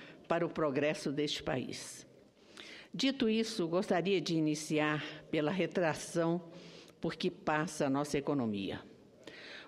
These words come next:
O Fundo Monetário Internacional estima que a ca-, a taxa de crescimento do pib do mundo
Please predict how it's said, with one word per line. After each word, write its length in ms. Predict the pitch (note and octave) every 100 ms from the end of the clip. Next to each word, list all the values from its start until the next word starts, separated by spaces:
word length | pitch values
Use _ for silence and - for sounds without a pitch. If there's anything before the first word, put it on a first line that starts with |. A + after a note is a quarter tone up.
| -
O 60 |
Fundo 340 | - C#4+ A#3+ A3
Monetário 680 | A3 G#3 F#3+ G3 D#3+ D#3
Internacional 920 | D3 D#3 D#3+ D3 - C#3+ D#3 D#3+ D3
estima 680 | D3+ - - G3+ F#3 C3+ D3+ - - - - -
que 80 | G3
a 80 |
ca-, 320 | F#3 A3+ A3 -
a 220 | F#3 F#3+
taxa 460 | F#3+ G#3 A#3 - F#3
de 100 | F#3
crescimento 720 | F3 F3 F3+ D3 B2+ C#3 -
do 160 | D#3+
pib 460 | D#3+ - A#3+ F#3+ D#3+
do 160 | C#3+ E3+
mundo 640 | D#3+ F#3 G#3 G#3 G#3 G#3